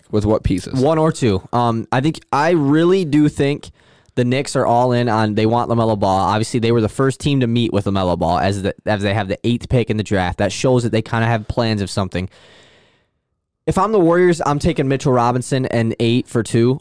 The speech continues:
Speaker 2: all
Speaker 1: Yep.
Speaker 2: day. Do the Knicks do that? I would.
Speaker 1: I would.
Speaker 2: Because, you know, you don't really, Mitchell Robinson is, like, your only really solidified young player. R J Barrett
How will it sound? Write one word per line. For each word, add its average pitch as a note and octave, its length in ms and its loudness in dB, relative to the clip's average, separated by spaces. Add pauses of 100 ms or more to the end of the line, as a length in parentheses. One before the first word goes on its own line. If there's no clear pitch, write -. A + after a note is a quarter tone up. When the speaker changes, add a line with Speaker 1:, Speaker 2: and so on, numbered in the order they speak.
(100)
Speaker 2:
all A#2 200 2
Speaker 1:
Yep. G#2+ 80 4
Speaker 2:
day. A#2+ 360 0 (180)
Do C3+ 160 2
the C#3 100 0
Knicks C3 320 -2
do D#3+ 180 2
that? F#3 280 0 (680)
I C#3+ 220 2
would. C3 500 2 (200)
Speaker 1:
I G#2 160 2
would. G2+ 240 4 (120)
Speaker 2:
Because, C3 520 0
you C3 100 -2
know, B2 200 2
you C3 160 2
don't D3 100 2
really, C3+ 220 0
Mitchell B2 400 -2
Robinson C3 520 0
is, A2 120 -2
like, A2+ 180 -2
your A#2 180 0
only A#2+ 300 2
really A2 300 2
solidified A2 840 -2
young G2+ 260 -2
player. G#2 420 -2
R A#2+ 140 0
J C3+ 100 0
Barrett A2 420 -2